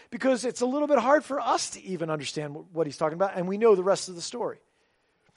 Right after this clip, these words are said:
He could be talking about, and he has talked about, "I'm leaving, I'm going away," and in talking about going away, he's been talking about his death.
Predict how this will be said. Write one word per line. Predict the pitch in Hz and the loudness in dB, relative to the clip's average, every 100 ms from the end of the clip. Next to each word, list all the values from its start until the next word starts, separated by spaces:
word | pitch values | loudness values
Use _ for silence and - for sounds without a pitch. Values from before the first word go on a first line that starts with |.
| - - | -10 0
He | 247 | 2
could | - 330 | 6 6
be | 330 | 6
talking | 233 208 190 208 | 6 6 6 4
about, | 196 220 | 6 6
and | 233 | 6
he | 208 | 2
has | 185 226 302 - | 0 2 2 2
talked | 196 165 | 0 2
about, | 170 175 | 4 4
"I'm | 175 190 180 | 4 2 2
leaving, | 247 285 170 165 190 240 _ _ _ _ _ | 4 4 2 -4 -6 -10 _ _ _ _ _
I'm | 202 196 | 2 4
going | 165 240 254 214 | 8 8 8 4
away," | 196 262 190 202 208 - - | 6 8 8 6 0 -14 -2
and | 196 | 0
in | 214 | 0
talking | 190 254 262 | 2 2 2
about | 254 202 | 4 4
going | 160 233 220 | 6 4 2
away, | 196 247 247 | 2 4 4
he's | 208 202 | 2 -2
been | 185 | -6
talking | 185 190 190 | 0 0 2
about | 185 185 | 0 0
his | 165 | 0
death. | 240 151 - | -2 -2 -6